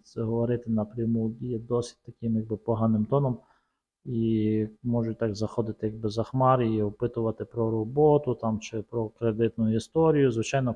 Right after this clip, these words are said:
коли людина приїжджає, в неї ще нема ні роботи, ні кредитної історії. Відповідно, тут треба шукати або референси тих, хто може позитивно відгукнутися про людину, інколи це допомагає, або шукати таких, які кредитну історію не вимагають. Таких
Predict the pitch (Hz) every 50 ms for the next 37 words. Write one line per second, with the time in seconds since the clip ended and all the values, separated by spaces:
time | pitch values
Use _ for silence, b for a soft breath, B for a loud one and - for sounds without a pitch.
0 | - - 117 113 117 117 - 117 117 113 117 117 117 110 110 113 117 113 110 117
1 | 127 127 127 117 120 - b b b b b b b _ _ - 117 117 120 117
2 | 117 113 - 117 113 113 113 113 113 120 131 143 147 143 135 127 120 127 127 123
3 | - 117 117 117 117 - 110 117 110 117 117 113 - 113 110 104 - - 151 151
4 | 151 147 135 120 110 - - - 120 123 117 120 117 110 113 - b b b b
5 | b b _ _ _ _ _ _ _ _ _ _ _ _ - 135 135 139 127 131
6 | 123 123 117 - - 127 - 135 127 123 - 117 110 120 117 117 135 147 143 -
7 | 156 143 139 135 131 - - 135 127 - 135 127 - - - - 120 120 123 127
8 | 113 117 120 117 - - 110 110 117 - - 123 120 117 117 117 113 113 113 110
9 | - 135 127 113 120 117 - 120 117 - - 120 113 107 113 113 113 135 160 170
10 | 160 156 151 147 143 143 139 127 - - 131 131 117 - - 123 120 117 113 117
11 | 120 120 120 117 117 113 110 107 104 104 113 113 113 113 117 117 117 117 117 117
12 | - - - - 120 117 - 110 - - 113 - _ 127 117 - - 113 107 _
13 | - 120 120 117 - 117 113 104 110 113 113 117 113 110 110 - - 117 113 110
14 | 107 110 113 110 107 107 107 104 107 117 113 - 170 160 147 131 - - 110 _
15 | - 123 113 -